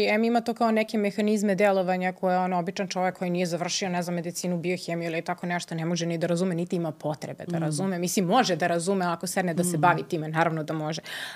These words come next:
Speaker 1: Ali kao, ko će to da radi, ono? Neko hoće i verovatno onda neće kupiti taj paket. Ali kao, zapravo većini ljudi ovo zvuči jako dobro. Mislim, a da ne pričamo o tome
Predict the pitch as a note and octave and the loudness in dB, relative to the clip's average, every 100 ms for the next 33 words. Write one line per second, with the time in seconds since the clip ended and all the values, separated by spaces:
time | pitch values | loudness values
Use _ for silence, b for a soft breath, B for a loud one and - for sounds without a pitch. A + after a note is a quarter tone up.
0 | - F#3 F#3 A3 - C4+ - E3+ D#3+ F3+ | -2 0 4 2 2 -4 -4 -4 0 2
1 | D#3+ C#3+ D3 E3 E3+ E3 - B B B | 2 0 -4 -4 -4 -4 -6 B B B
2 | G#3+ A#3 A#3 A3 F#3+ E3+ D#3+ D3 A3 G#3+ | 6 6 4 4 4 4 -2 0 2 4
3 | F#3+ F#3 F#3+ F#3+ F3+ F3 E3 D#3+ D#3 D#3 | 4 4 2 2 0 0 -2 -4 -6 -6
4 | D#3 D#3+ D#3+ - D3+ D#3+ E3+ - F3 F3 | -4 -6 -4 -6 -6 -8 -8 -4 -2 2
5 | G#3+ F#3 F#3+ G3 A3+ G#3 G3 - A3+ G3 | 4 4 2 2 2 2 0 2 2 4
6 | G#3 F#3 F#3 F#3 F#3 F#3 F#3 F3+ - F3+ | 4 4 4 2 0 0 0 -2 -2 0
7 | F#3+ E3+ D#3 F3 - - F3+ F3+ F3 F3 | 0 0 -4 -4 -4 -2 0 2 0 -2
8 | C#4 D4+ C4+ B3+ B3 B3+ | -4 -2 -2 0 0 2